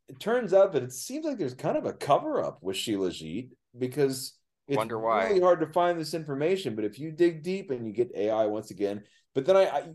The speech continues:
Speaker 1: make sure when you get A I to answer these questions for you that you're like, "Oh my God, I can't believe it's finally answering these things."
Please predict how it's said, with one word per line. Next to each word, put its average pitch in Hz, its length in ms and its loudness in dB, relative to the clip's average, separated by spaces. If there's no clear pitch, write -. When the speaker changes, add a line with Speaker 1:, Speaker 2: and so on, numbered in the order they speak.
Speaker 1:
make 190 200 2
sure 226 180 -2
when 190 200 0
you 185 60 -6
get 196 200 -4
A 160 180 4
I 160 140 6
to 151 80 2
answer 143 280 -4
these 127 160 -4
questions 123 460 0
for 131 200 -4
you 135 180 -2
that 104 200 -6
you're 101 180 -2
like, 85 160 -4
"Oh 120 120 -4
my 101 120 -6
God, 87 220 0
I 80 60 -6
can't 101 200 -8
believe 92 180 -4
it's 78 100 -12
finally 82 480 -6
answering 82 280 -10
these 76 200 -12
things." 95 480 0